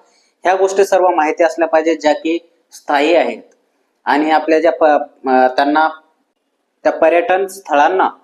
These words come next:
जो दर्जा दिलेला आहे, तो देखील आपल्याला माहिती असणे गरजेचं असते. त्याच्यामुळे आपण आजच्या लेक्चरमध्ये असाच एकदम इंटरेस्टिंग असणारा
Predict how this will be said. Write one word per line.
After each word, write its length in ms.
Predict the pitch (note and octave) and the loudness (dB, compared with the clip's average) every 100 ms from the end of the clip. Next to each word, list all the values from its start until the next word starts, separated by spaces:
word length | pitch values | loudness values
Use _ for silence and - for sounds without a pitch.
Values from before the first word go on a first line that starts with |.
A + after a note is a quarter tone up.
| _ _ _ _ _ C#3 | _ _ _ _ _ -2
जो 220 | D#3+ E3+ | 2 2
दर्जा 300 | D3+ C#3 F3 | 2 0 0
दिलेला 300 | F3 F3+ F#3 | 0 2 2
आहे, 180 | E3 - - _ _ - | 0 -4 -16 _ _ 0
तो 120 | E3+ | 2
देखील 280 | E3+ D#3+ E3+ | 2 2 0
आपल्याला 380 | D3+ D3+ D#3 D#3 | 2 0 0 0
माहिती 340 | B2+ C3 D#3 | 0 -2 -2
असणे 260 | C#3+ D3+ C#3 | -2 -4 -4
गरजेचं 440 | B2+ C3 C3 A#2 | -4 -4 -4 -4
असते. 340 | - G2+ F2+ _ _ _ _ _ - | -4 -12 -20 _ _ _ _ _ -4
त्याच्यामुळे 440 | F3 A3+ G3 F#3+ | 0 2 2 4
आपण 300 | G3+ F#3+ F#3 | 4 2 2
आजच्या 240 | D#3 F3+ | 0 0
लेक्चरमध्ये 640 | F3 E3+ F#3 F#3+ G3 D#3 - - _ _ _ _ _ _ _ - | -2 0 -2 0 0 0 -2 -8 _ _ _ _ _ _ _ -4
असाच 280 | D#3 A3 A3 | -2 0 0
एकदम 380 | F#3+ F3+ G#3 E3+ | 0 0 0 0
इंटरेस्टिंग 600 | E3+ F#3+ F#3 F#3+ G#3 F#3 | -2 0 0 0 0 0
असणारा 420 | D#3 E3 D#3+ | 0 0 0